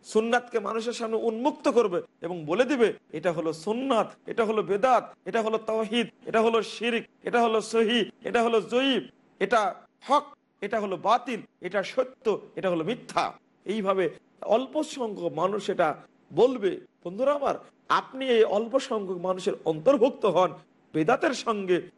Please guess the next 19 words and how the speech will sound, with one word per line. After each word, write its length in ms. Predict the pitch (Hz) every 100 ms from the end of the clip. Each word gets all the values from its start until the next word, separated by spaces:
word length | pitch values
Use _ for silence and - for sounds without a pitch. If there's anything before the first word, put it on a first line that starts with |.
| _ -
সুন্নাত 440 | - 240 254 226
বিরোধী 500 | 156 139 254 214 196 - -
কাজের 240 | 147 262
সঙ্গে 420 | 247 220 196 180 180 - -
আপনি 300 | 214 - 302
কখনো 240 | 247 220
আপোষ 260 | 202 185 208
করতে 320 | - 214 180
পারেন 300 | - 214 294
না। 220 | 240 170 - _ _ _ _ -
যদি 380 | 165 160 160 143 156
জান্নাতে 580 | 165 180 180 180 185 175
প্রতিষ্ঠিত 680 | 175 190 202 - - 196 208 214 208 - _ -
তওবা 440 | 254 233 208 180
গাছের 340 | 185 196 196
সুসংবাদ 560 | - - 190 196 180 180
আপনি 260 | 175 160 160
পেতে 240 | 160 185 220
চান, 280 | 208 220